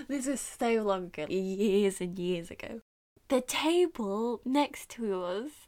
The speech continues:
<laughs> like, they couldn't stop laughing. I honestly did not know where to look. If by chance this guy ever listens to this podcast,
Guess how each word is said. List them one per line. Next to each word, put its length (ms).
<laughs> 360
like, 560
they 220
couldn't 540
stop 400
laughing. 720
I 260
honestly 520
did 200
not 240
know 220
where 240
to 140
look. 460
If 360
by 280
chance 580
this 280
guy 340
ever 300
listens 480
to 120
this 200
podcast, 520